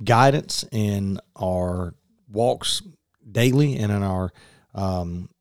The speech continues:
our path with this ministry. And we're just, uh, so blessed to be a part and be able to do something like this, and just so blessed to just have the opportunity to, um, to just share you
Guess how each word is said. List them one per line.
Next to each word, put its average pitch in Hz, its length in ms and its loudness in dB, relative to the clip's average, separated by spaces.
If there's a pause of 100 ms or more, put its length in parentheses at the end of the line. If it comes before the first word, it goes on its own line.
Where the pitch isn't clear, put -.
(120)
our 95 160 -4
path 117 400 2
with 104 140 -2
this 95 180 -4
ministry. 127 520 0 (360)
And 101 140 0
we're 110 120 6
just, 101 320 2
uh, 101 200 4
so 131 220 6
blessed 117 320 6
to 107 60 2
be 107 80 6
a 104 60 6
part 104 400 4
and 98 320 -2
be 104 420 4
able 104 260 2
to - 100 -2
do 104 180 4
something 101 360 0
like 95 220 -2
this, 113 300 6
and 92 140 -2 (340)
just - 180 0
so 120 120 8
blessed 107 340 4
to 95 80 -4
just 101 240 4
have 104 260 4
the 101 120 2
opportunity 98 540 0
to, 95 400 0 (420)
um, 90 600 -2 (1160)
to 113 100 2
just 101 240 4
share 113 480 6
you 98 540 2